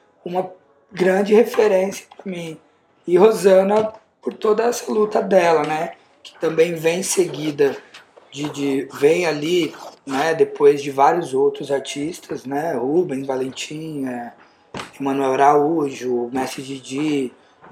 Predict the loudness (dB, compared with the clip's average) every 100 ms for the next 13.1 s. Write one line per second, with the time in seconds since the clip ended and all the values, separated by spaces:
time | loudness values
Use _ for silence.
0 | -12 -10 -8 -4 -2 -2 -4 -8 -4 -2
1 | 4 4 2 0 0 0 0 2 2 0
2 | 0 0 0 -6 -6 -8 -8 -6 0 0
3 | 0 -12 _ _ 2 2 4 2 0 0
4 | 2 4 2 0 -6 -4 -2 0 0 0
5 | 0 0 4 6 4 0 -12 _ _ -2
6 | 2 4 2 0 -4 4 4 6 4 2
7 | -4 0 0 0 -4 0 4 6 6 2
8 | 2 4 4 0 -6 -14 _ _ -20 _
9 | _ -4 0 0 0 2 4 2 2 6
10 | 6 4 0 0 2 4 2 0 -6 -8
11 | -8 -8 -8 -12 _ -20 _ -16 -16 -10
12 | -2 0 0 -2 -6 -4 -2 2 2 2
13 | -2